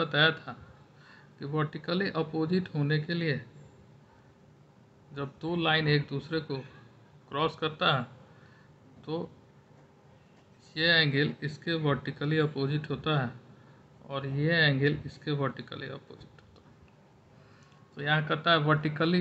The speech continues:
opposite angle बताइए, तो ये दोनों line एक दूसरे को cross कर रहा है, तो इसका मतलब क्या है कि इसका vertically opposite angle क्या हो जाएगा?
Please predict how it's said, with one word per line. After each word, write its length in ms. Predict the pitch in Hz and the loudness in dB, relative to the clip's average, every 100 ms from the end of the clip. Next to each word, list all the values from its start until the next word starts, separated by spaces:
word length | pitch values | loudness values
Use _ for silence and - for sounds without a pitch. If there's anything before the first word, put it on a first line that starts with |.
| 160 | 4
opposite 540 | 147 147 143 151 - - | 2 0 0 -2 -4 -2
angle 260 | 139 139 139 | 2 2 2
बताइए, 340 | 135 127 131 | 2 2 2
तो 160 | 135 143 | 0 -2
ये 280 | 143 156 156 | 2 4 4
दोनों 380 | 151 143 139 175 - | 2 0 0 -4 -6
line 320 | 143 135 147 147 | 2 2 2 0
एक 180 | 143 139 | -2 -2
दूसरे 260 | 143 - 143 | -8 -8 -8
को 120 | 143 | -8
cross 340 | - 147 151 - | -4 -2 -2 -2
कर 80 | 147 | 0
रहा 320 | 147 131 127 | 2 2 0
है, 80 | 135 - - - - - - - - | -8 -16 -20 -20 -20 -20 -20 -16 -14
तो 140 | 139 147 | -10 -10
इसका 300 | - - 170 | -6 -2 0
मतलब 480 | 165 151 131 131 - - | 0 0 0 -2 -6 2
क्या 180 | 160 | 4
है 220 | 151 127 120 120 - - - - - - - - | 4 2 -2 -6 -16 -20 -20 -20 -20 -20 -20 -8
कि 220 | 147 160 - - - - | -6 -6 -10 -20 -16 -8
इसका 340 | 151 - 165 123 123 - - - - - - | -8 0 2 2 -2 -14 -20 -20 -20 -18 -6
vertically 680 | 139 143 147 147 156 175 180 - 151 | -4 -4 -6 -2 0 2 0 0 -2
opposite 540 | 151 143 139 160 - - 139 | 2 2 2 0 -2 -2 2
angle 380 | 135 131 123 120 - - - - - - - 427 - - - - - - - | 2 0 -2 -4 -10 -14 -18 -20 -20 -20 -20 -20 -20 -20 -20 -20 -20 -12 2
क्या 140 | 156 | 4
हो 140 | 156 170 | 6 8
जाएगा? 380 | 175 151 127 | 8 8 6